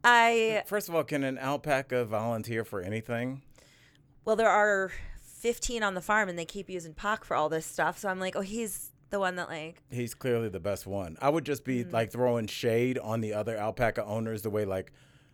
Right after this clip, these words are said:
Speaker 2: shitty suburban moms do. Like, "Oh, your daughter's not in all A P classes? What's that like?"
Speaker 1: Yeah.
Speaker 2: Just like, but not
Speaker 1: Well
Speaker 2: like, "That must be good. You don't have as much homework at night. Your
Speaker 1: Yeah.
Speaker 2: kid's lear-, good to learn a trade, like
Speaker 1: <laughs>
Speaker 2: being a cobbler or a blacksmith."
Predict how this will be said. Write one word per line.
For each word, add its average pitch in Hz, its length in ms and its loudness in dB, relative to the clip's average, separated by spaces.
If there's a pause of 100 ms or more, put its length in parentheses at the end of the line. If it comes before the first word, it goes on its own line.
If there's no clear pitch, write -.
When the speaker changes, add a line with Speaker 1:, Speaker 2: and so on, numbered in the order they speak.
(220)
Speaker 2:
shitty 120 540 0
suburban 107 520 -2
moms 107 380 -2
do. 120 240 2
Like, 110 280 0
"Oh, 143 300 4
your 135 240 -2
daughter's 135 400 -2
not 131 160 -2
in 127 100 0
all 123 220 2
A 123 160 0
P 147 180 -4
classes? 156 520 -4
What's 180 240 -6
that 185 140 -4
like?" 165 380 -2
Speaker 1:
Yeah. 180 340 0 (180)
Speaker 2:
Just 165 240 0
like, 175 380 6
but 175 140 6
not 208 200 4
Speaker 1:
Well 277 100 6
Speaker 2:
like, 254 120 2
"That 240 120 4
must 233 180 2
be 208 120 -2
good. 214 280 2
You 190 80 0
don't 202 100 2
have 196 80 0
as 175 80 -8
much 196 160 -2
homework 214 340 0
at 104 80 0
night. 170 260 -6 (240)
Your 233 80 -2
Speaker 1:
Yeah. 208 220 6
Speaker 2:
kid's 143 100 2
lear-, 160 180 2
good 160 240 2
to 170 80 -2
learn 170 240 2
a 156 40 -4
trade, 143 460 2
like 113 300 -2
Speaker 1:
<laughs> - 160 2
Speaker 2:
being 180 200 4
a 160 40 2
cobbler 147 580 2
or 131 260 2
a 143 40 2
blacksmith." 165 760 -2